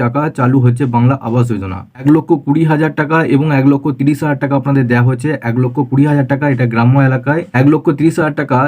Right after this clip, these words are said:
এটা হচ্ছে আপনাদের শহর এলাকায় যারা বসবাস করছেন তারা পাবে। খুব শীঘ্রই আপনাদের বাড়ির আধিকারিকরা পৌঁছে যাবে তথ্য যাচাই করার জন্য। প্রকল্পটির নাম পরিবর্তন করে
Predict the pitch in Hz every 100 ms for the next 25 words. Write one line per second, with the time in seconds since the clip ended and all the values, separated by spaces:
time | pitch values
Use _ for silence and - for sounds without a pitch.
0 | 139 127 139 143 131 135 143 131 131 135
1 | 135 135 131 131 120 113 131 123 139 165
2 | 151 117 107 95 92 - _ _ - 151
3 | - 165 165 185 160 160 156 127 135 156
4 | - 120 131 147 156 139 131 139 139 143
5 | 156 151 120 123 156 _ _ _ 139 147
6 | 170 147 131 147 135 131 127 135 156 151
7 | 127 120 131 135 139 139 117 127 139 131
8 | 135 131 123 135 127